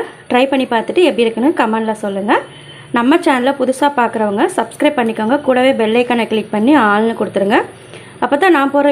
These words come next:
வீடியோஸ்லாம் உங்களுக்கு அடுத்தடுத்து நோட்டிஃபிகேஷனாக வரும். பிகினர்ஸ்க்குலாம் ரொம்ப, ரொம்ப யூஸ் ஆகும் நம்மளுக்கு. என்ன பொரியல் பண்றது அப்படின்னு நினச்சிருக்கும் போது, பாவக்காய் இருக்கும் போது, "ஐயோ, பாவக்காய் நம்ம வீட்ல சாப்பிட மாட்டாங்கன்னு" நினைப்பீங்க.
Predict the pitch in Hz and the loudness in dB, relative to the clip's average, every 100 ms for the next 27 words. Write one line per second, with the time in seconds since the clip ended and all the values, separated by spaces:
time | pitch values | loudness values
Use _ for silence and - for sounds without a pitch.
0 | 254 240 240 269 349 240 - 294 226 226 | 0 -2 -2 2 2 2 2 0 0 -2
1 | 220 262 233 220 233 226 226 - 214 202 | -2 -2 -4 -2 -4 -2 -4 -4 -4 0
2 | 202 330 539 - - - - - - - | 2 4 2 -2 -20 -20 -20 -20 -20 -20
3 | - - - 226 262 330 311 - 269 285 | -20 -20 -4 0 4 4 4 0 0 2
4 | 226 240 233 240 269 226 233 247 226 226 | 2 0 2 2 2 2 0 0 0 0
5 | 220 208 202 196 320 - - - - 233 | -2 -2 -2 2 0 0 -12 -14 -2 2
6 | 269 269 226 254 262 240 220 214 208 226 | 2 2 2 2 2 0 0 -2 0 0
7 | 190 226 220 214 208 214 220 240 233 220 | 0 -2 -2 -4 -6 -2 -2 0 0 0
8 | 233 226 214 214 208 226 220 233 233 220 | -2 -2 -4 -4 -2 0 0 -2 0 -2
9 | 214 226 208 208 226 233 220 233 226 208 | 0 -2 -4 -4 -4 -4 -2 -2 0 -2
10 | 208 202 214 196 202 196 285 | -2 -2 -2 -4 -4 -2 -2